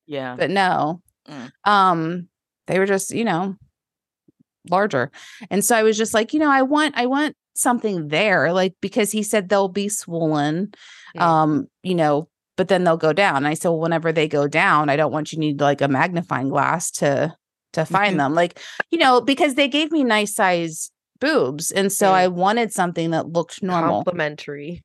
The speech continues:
Speaker 2: Yeah. So I was just like, "Hey, you're the expert. Just do whatever." So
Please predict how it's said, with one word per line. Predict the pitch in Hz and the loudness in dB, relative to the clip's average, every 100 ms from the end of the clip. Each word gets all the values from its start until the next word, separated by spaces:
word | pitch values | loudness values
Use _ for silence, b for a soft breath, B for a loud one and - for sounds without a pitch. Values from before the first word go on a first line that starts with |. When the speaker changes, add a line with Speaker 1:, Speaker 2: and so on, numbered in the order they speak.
| _ - | _ 0
Speaker 2:
Yeah. | 370 160 | 2 2
So | 156 214 | 2 2
I | 196 | 2
was | 196 | 2
just | 196 - | -2 0
like, | 180 165 | 0 2
"Hey, | 208 160 | 0 -2
you're | 196 208 | 0 -2
the | 196 170 | 0 0
expert. | 156 156 - - 131 | -2 -4 -8 -8 -8
Just | 160 156 - - - | -8 -8 -12 -20 -10
do | 151 160 | -6 -2
whatever." | - - - 180 _ _ _ _ _ _ - | -4 -4 -8 -8 _ _ _ _ _ _ -8
So | - 302 247 240 | 0 2 4 4